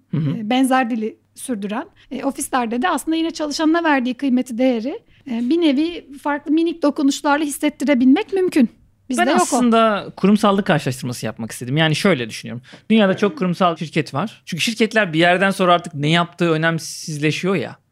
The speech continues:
Speaker 1: Artık
Speaker 2: Nasıl
Speaker 1: o, o
Speaker 2: yani?
Speaker 1: ofise gir, çok kurumsal bir
Speaker 2: Ha.
Speaker 1: şirketin ofisine gir. O sucuk mu üretiyor? İşte ne <laughs> bileyim,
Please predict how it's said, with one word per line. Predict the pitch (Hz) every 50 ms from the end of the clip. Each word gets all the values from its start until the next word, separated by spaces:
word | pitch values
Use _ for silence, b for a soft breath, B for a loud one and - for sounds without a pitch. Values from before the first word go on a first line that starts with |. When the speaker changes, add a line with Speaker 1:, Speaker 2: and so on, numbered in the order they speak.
| _ _ -
Speaker 1:
Artık | - 143 135 240
Speaker 2:
Nasıl | 240 247 - - 233
Speaker 1:
o, | 170
o | 170 165
Speaker 2:
yani? | 180 180 196
Speaker 1:
ofise | 165 175 190 180 - - - 196
gir, | 185 185 208 208 220
çok | 214 - 214 196 -
kurumsal | - 190 180 170 - - 185 175 160
bir | 160 160 156 - b b b b b b - -
Speaker 2:
Ha. | 311 277
Speaker 1:
şirketin | 220 196 190 165 165 165
ofisine | 151 151 151 151 - - 160 156 151
gir. | 151 160 202 175 175 220 - - - _ _ _ _ -
O | 180 190
sucuk | 170 - - 185 170 160 208 202 -
mu | 180 202
üretiyor? | 214 220 226 214 175 - 202 214 220 220 220 208 170 139 127 202
İşte | - 151 147 - - 240 175 170 160 160
ne | 175
<laughs> | 196
bileyim, | 226 208 - - - - 226 226